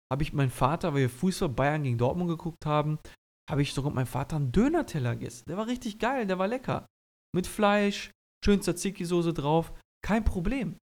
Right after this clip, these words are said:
Aber jetzt ist es, äh, etwas Bewusstes. Ich mache es nicht unbewusst, ich esse bewusst im Endeffekt mein Essen, weil ich einfach regelmäßig im Endeffekt nicht sowas zu mir nehme, sondern regelmäßig darauf achte, dass meine Ernährung gut ist. Und wenn ich dann mal sowas esse,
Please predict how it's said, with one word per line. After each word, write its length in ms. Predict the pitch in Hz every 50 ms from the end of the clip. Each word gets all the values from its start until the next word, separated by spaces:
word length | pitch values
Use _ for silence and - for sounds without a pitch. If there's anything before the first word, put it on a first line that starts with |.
| _ _ _ _ _ _ -
Aber 100 | 139 143
jetzt 200 | 170 202 - 190
ist 80 | 170 165
es, 140 | 156 -
äh, 180 | - - 113 -
etwas 400 | - 143 135 - 139 127 127 123
Bewusstes. 680 | - 139 131 - 190 220 214 - - - 117 - - -
Ich 100 | - -
mache 160 | 160 165 170 156
es 80 | 143
nicht 180 | 151 143 - -
unbewusst, 420 | - 196 196 170 135 123 117 -
ich 140 | - - -
esse 240 | - 156 - - -
bewusst 540 | 123 123 131 127 123 151 208 208 208 - 131
im 80 | 127
Endeffekt 440 | 131 127 120 123 - - 127 - -
mein 120 | 123 123
Essen, 540 | 123 123 123 120 120 - - 156 170 170 - - - - - - _ _ _ _ _ _ 135
weil 80 | 143
ich 140 | 160 160 -
einfach 320 | 151 165 - - 160 151 - - -
regelmäßig 840 | 143 170 202 208 190 208 196 170 156 160 160 160 - - 156 -
im 80 | 143 139
Endeffekt 300 | 143 147 - - 147 -
nicht 220 | 165 208 226 220
sowas 380 | - - 143 131 131 123 - -
zu 100 | - -
mir 140 | 135 127 127
nehme, 240 | 127 135 143 147 139
sondern 220 | 135 135 127 127
regelmäßig 600 | 123 139 156 170 185 175 160 160 160 156 - 143
darauf 260 | - 131 131 - -
achte, 360 | - 143 139 - - 170 156 160 - - - - -
dass 200 | 143 139 - 156
meine 180 | 151 147 143
Ernährung 400 | 147 147 151 147 135 147 143 127
gut 340 | - - 214 226 233 233 -
ist. 140 | 131 - 131
Und 60 | 131
wenn 80 | 139 135
ich 120 | 127 -
dann 180 | - 170 202 220
mal 160 | 208 180 156
sowas 300 | 139 151 135 135 123 -
esse, 400 | - 139 131 - - - -